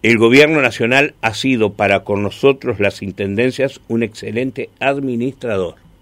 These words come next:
Para con Durazno tiene un trato muy bueno, recibimos siempre las partidas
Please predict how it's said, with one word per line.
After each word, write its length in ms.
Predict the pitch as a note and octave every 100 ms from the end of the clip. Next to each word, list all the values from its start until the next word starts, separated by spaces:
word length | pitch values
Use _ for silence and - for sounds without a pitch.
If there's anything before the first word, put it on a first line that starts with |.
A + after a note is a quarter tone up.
| _ _ _ _ _ _ _ - _ _ _ _ _ _ _
Para 260 | - G#2+ G#2
con 200 | A2 G#2+
Durazno 500 | A2+ C#3 C#3+ C#3+ C#3
tiene 800 | - A#2 B2 B2+ B2 A#2+ A2+ A2+
un 680 | - G#2 G#2 G2 G2 G2 G2
trato 840 | - A2+ A#2 - G#2+ F#2+ F#2 F#2+ - - - - _ _ _ _ _ _ _ _ _ _ _ _
muy 340 | - A#2 D#3+ D#3+
bueno, 440 | C#3+ C#3+ D3+ G3+ - _ _ _ _
recibimos 720 | - G#2+ G#2+ A2+ B2+ C#3 A#2
siempre 380 | - B2+ A#2 A2+
las 140 | G2 -
partidas 760 | G2+ F#2+ - B2+ A#2 G#2+ -